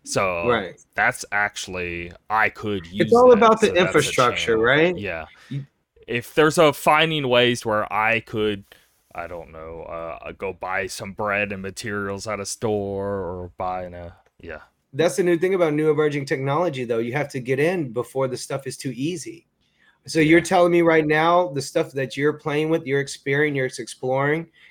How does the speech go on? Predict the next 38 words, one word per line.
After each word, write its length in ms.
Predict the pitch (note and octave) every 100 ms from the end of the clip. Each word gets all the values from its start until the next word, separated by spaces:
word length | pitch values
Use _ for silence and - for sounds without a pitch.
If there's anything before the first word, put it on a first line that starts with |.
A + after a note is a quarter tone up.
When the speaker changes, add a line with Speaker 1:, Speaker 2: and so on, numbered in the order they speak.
| _
Speaker 2:
you're 100 | C3+
not 160 | D3 D3
exploring 480 | C#3 - C3+ C3+
with 140 | C#3 C3+
the 80 | A#2+
newest 580 | A#2+ C3 C3+ C#3+ -
thing 220 | - C#3 D3
that's 180 | C3
coming 320 | - B2+ B2 A#2
out 180 | A2+
of 160 | C3+ A#2
that, 300 | A2+ A#2 A#2 _
John, 300 | A2 G#2+ A#2+ A#2+
of 100 | G#2
that 280 | A2+ A2+ _ _
part 220 | G#2+ A#2+
of 160 | B2+
that 260 | A2 A2+ - -
industry, 540 | A2 B2+ - D#3 D#3+ - _ _ _ _ _ _ _ _
right? 320 | A#2+ C3+ E3 - _
Because 240 | D#3 E3+
if 140 | E3 D3+
you're 100 | D#3
not 320 | D#3 F3+ F#3+
there 160 | D#3+ C#3
first 720 | - D#3 G3+ D3 D3 - -
and 120 | B2+
you're 80 | C#3
not, 240 | E3+ F3+
if 140 | C3+
you 60 | B2+
can't 180 | F3+ E3+
experience 600 | C#3 - D3+ F#3 F#3 -
it, 220 | C3+ C3+ - - -
okay, 160 | D3 E3
how 180 | G#3+
many 300 | C4 D4 C4
games 720 | C#3+ F3+ G#3 E3+ D3 C#3 -